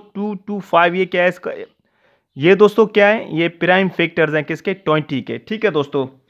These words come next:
तो सी में क्या है दोस्तों? सी में इसका दुरुस्त जवाब है। उसके बाद दोस्तों वन kilometer is equal to,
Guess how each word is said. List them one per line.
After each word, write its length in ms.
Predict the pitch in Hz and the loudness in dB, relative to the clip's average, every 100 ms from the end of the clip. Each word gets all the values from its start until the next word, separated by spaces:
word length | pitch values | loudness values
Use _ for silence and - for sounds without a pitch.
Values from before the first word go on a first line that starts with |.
| _ _ _ _ | _ _ _ _
तो 80 | 139 | -4
सी 260 | 131 - 214 | -2 2 4
में 140 | 226 214 | 4 4
क्या 120 | 220 | 4
है 40 | |
दोस्तों? 260 | 214 202 208 | 4 2 -2
सी 200 | 190 185 | -2 -4
में 80 | 185 | -2
इसका 260 | 170 - 185 - - | -2 0 -2 -2 -10
दुरुस्त 300 | 135 139 - | -4 -4 -2
जवाब 340 | 113 90 78 | -4 -2 -6
है। 80 | 80 _ _ _ _ _ _ _ _ | -10 _ _ _ _ _ _ _ _
उसके 220 | - 214 | 0 4
बाद 180 | 208 214 | 6 6
दोस्तों 400 | 202 196 214 226 _ _ _ _ _ _ _ _ _ _ _ _ _ _ _ _ _ _ _ _ _ _ _ _ _ _ _ _ _ _ _ _ _ _ _ _ _ _ _ _ _ _ _ _ _ _ _ _ _ _ _ | 4 4 2 2 _ _ _ _ _ _ _ _ _ _ _ _ _ _ _ _ _ _ _ _ _ _ _ _ _ _ _ _ _ _ _ _ _ _ _ _ _ _ _ _ _ _ _ _ _ _ _ _ _ _ _
वन 260 | 123 160 202 | 0 2 2
kilometer 580 | 196 196 175 147 131 117 - _ _ _ _ _ _ _ _ _ _ _ _ _ _ _ _ _ _ _ | 0 -2 0 0 -2 -6 -6 _ _ _ _ _ _ _ _ _ _ _ _ _ _ _ _ _ _ _
is 120 | 143 | 2
equal 360 | 147 147 135 113 | 2 4 2 2
to, 140 | 110 | -2